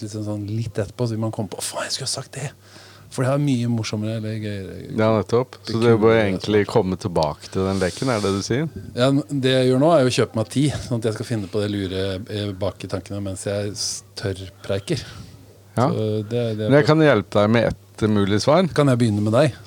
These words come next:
Speaker 2: Ja.
Speaker 1: Ja, for hvis jeg, for at da sier jeg,
Speaker 2: Ja.
Speaker 1: eh, «Du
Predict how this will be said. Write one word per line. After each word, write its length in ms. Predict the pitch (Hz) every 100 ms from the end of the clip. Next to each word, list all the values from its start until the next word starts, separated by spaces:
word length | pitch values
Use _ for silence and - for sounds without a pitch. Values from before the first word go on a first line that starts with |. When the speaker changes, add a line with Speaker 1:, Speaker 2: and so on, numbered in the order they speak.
| - -
Speaker 2:
Ja. 160 | 110 131 - - - -
Speaker 1:
Ja, 180 | 135 151 -
for 180 | - 127
hvis 300 | 127 123 131
jeg, 140 | 131 117
for 240 | - 127
at 160 | 120 -
da 140 | 123 120
sier 240 | 127 113
jeg, 240 | 127 175 190 - -
Speaker 2:
Ja. 80 | 101 - - -
Speaker 1:
eh, 200 | 123 123
«Du 180 | 113